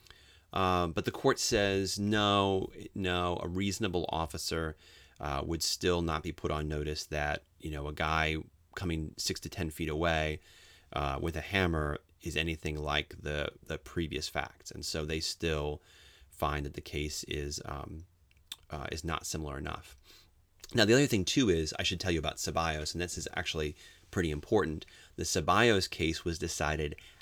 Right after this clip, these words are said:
after the Tahlequah case. So uh, as, you know, again, from the court's perspective, it doesn't really put anybody on notice because Ceballos happens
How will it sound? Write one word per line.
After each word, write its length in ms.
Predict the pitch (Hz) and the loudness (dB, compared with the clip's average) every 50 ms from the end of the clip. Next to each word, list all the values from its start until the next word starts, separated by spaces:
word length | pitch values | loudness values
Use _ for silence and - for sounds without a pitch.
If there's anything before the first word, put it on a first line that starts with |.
| _ _ - | _ _ 0
after 640 | 87 92 95 98 101 95 - - - 80 73 73 73 | 2 6 6 6 6 4 2 -4 -2 0 0 2 0
the 120 | 73 78 | 0 -2
Tahlequah 500 | - - 90 101 113 120 - - - - | -2 0 4 4 4 4 4 -2 -6 -6
case. 440 | - - - - - - - - - - - - - - - - - - _ | -8 -10 -10 -10 -10 -8 -8 -10 -10 -10 -18 -20 -20 -20 -20 -20 -20 -20 _
So 640 | - - - - 104 98 95 90 90 87 85 - - _ _ _ _ - | -6 -4 0 2 4 4 4 4 4 4 2 0 -2 _ _ _ _ -6
uh, 160 | - 87 85 76 | -4 -4 -2 -2
as, 180 | - 85 - - - - | -2 -2 -2 -4 -4 -6
you 100 | - 98 | -4 -4
know, 140 | 82 78 - - - - | -2 -4 -4 -8 -10 -10
again, 560 | - 104 90 117 117 107 98 90 87 87 - | -8 -2 2 4 4 6 4 2 0 -2 -4
from 140 | - - 95 | -6 -8 -6
the 80 | 87 - | -6 -6
court's 240 | - - 107 98 | 0 0 0 0
perspective, 640 | - - 92 - - 80 73 - - 82 80 78 - - | 2 -4 -6 -4 -2 -2 -2 -2 -2 -2 -2 -4 -6 -8
it 80 | - - | -2 -2
doesn't 200 | 110 104 110 - | 0 0 0 0
really 140 | 87 87 | 0 0
put 160 | 85 - - 90 | 0 2 2 2
anybody 260 | 82 82 78 76 76 | 2 2 0 -2 -2
on 140 | 78 76 85 | -2 0 2
notice 400 | 104 107 98 85 80 78 - - | 4 4 4 4 2 0 -2 -4
because 320 | - 82 - - 82 78 | -6 -6 -6 -6 -6 -4
Ceballos 500 | - - 78 - 76 78 78 76 73 - | -4 -2 0 0 0 0 0 0 -2 -4
happens 540 | - - 71 71 - 78 78 73 73 - | -4 -4 -4 -4 -4 -6 -8 -6 -8 -10